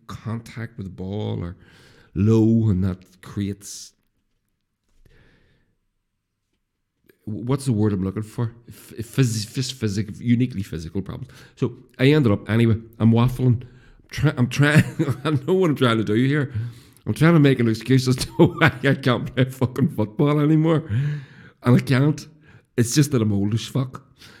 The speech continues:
So I've got, I've got a bad knee. I've got a, my right knee is very bad,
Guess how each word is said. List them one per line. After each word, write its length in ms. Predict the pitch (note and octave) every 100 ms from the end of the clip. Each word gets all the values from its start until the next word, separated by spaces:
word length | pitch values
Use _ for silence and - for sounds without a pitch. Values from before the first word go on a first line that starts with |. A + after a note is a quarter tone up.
| _
So 340 | - C#3+ C3+ - - _ _
I've 80 | C#3
got, 220 | C3 - -
I've 100 | B2+
got 140 | C3+ E3+
a 40 |
bad 360 | A#2+ A#2 G#2 F#2+
knee. 280 | F2 F#2+ G2+
I've 80 | F#2
got 120 | G#2
a, 140 | G2+
my 140 | A2 A2
right 260 | A#2 C#3 C#3
knee 180 | F#2 G2
is 140 | F#2+
very 260 | F#2+ F#2 F#2
bad, 240 | G2 A#2